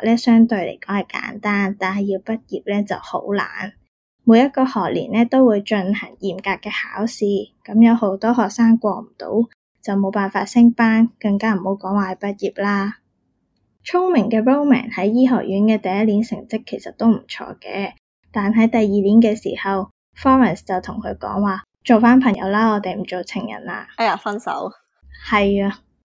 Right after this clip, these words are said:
Speaker 1: Roman 大受打擊啊，咁佢就錯過咗二年級嘅考試。雖然呢，有安排到一次補考，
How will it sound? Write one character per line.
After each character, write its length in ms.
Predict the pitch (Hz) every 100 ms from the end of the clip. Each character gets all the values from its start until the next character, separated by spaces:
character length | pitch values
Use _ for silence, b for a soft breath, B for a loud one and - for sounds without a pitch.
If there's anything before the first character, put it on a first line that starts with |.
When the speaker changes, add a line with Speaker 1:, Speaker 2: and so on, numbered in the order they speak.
| -
Speaker 1:
Roman 380 | 285 269 226
大 260 | 202 202 190
受 200 | 202 208
打 280 | 202 190 202
擊 220 | 196 233 -
啊， 160 | 202 - - _ _
咁 140 | 220
佢 180 | 247 269
就 120 | 240
錯 340 | 196 - 214 202
過 160 | 208
咗 160 | 196 202
二 100 | 202
年 300 | 202 208 185
級 160 | 226 240
嘅 280 | 233 214 202
考 200 | 180 185
試。 500 | 208 208 196 196 - _ _ _ _
雖 280 | - 285 285
然 120 | 190
呢， 160 | 202 233
有 140 | 202
安 260 | - 226 240
排 220 | 233 208
到 160 | 196
一 60 | 202
次 160 | 214 196
補 320 | - - 202
考， 460 | 214 202 196 190